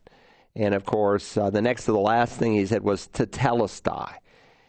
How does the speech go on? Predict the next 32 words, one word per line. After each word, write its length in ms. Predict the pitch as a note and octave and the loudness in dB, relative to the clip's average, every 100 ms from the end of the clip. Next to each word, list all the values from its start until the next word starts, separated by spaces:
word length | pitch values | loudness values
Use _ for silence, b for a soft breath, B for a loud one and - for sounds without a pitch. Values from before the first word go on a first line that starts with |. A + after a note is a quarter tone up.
| b _ | b _
And 260 | A#2 G2+ G2+ | -2 0 0
it's 200 | A2 A2+ | 0 0
a, 300 | G#2 - - | 0 0 -2
it's 200 | A2 A2 | -2 -2
a 80 | |
Greek 420 | G#2 A2 C3+ F3+ - | -2 0 0 0 0
word. 300 | G#2 G#2 A#2 | 2 2 0
It's 180 | - | -2
one 380 | A2+ A#2 D#3 F#3 | 0 2 2 2
word 320 | B2 G#2 G#2+ | 2 2 2
in 160 | G#2+ G#2+ | 2 -2
Greek. 380 | G#2 A2 B2 - | 0 2 2 0
It's 160 | B2 | -2
one 200 | C#3+ E3 | 0 2
word 220 | D3+ D3 C3+ | 2 4 4
in 100 | A#2+ | 2
Aramaic. 760 | A#2+ A#2 A2+ A#2+ F2 - - | 2 2 2 2 0 -4 -6
In, 240 | G#2 A2 - | -4 -4 -2
in 120 | A#2 | -4
case 420 | - C3+ D#3+ D#3+ | -2 0 2 2
languages, 800 | B2+ A2+ G#2+ G#2+ F#2+ F#2 A2 - B B B B | 2 2 0 -2 0 0 -2 -8 B B B B
like 180 | A#2 G2 | -4 0
Latin, 460 | G#2 G#2+ G#2+ A2 G#2 | 0 2 0 0 0
like 260 | G2+ G2 | 0 -2
Greek, 500 | G2 G#2 G#2+ G#2+ - - | -2 0 2 2 -2 -6
um, 360 | G#2 G2+ G2 G2 B B | -2 0 0 -2 B B
very 240 | - B2+ B2 | 0 4 4
often 360 | A#2+ - G2 | 2 0 -2
the 100 | F#2+ | -2
subject, 640 | - - C3 B2 B2 - - | -2 -2 -2 0 -2 -2 -6
the 100 | G#2 | -8
verb, 640 | - A#2 A#2 A#2 A2+ G2+ | -2 2 4 2 2 -2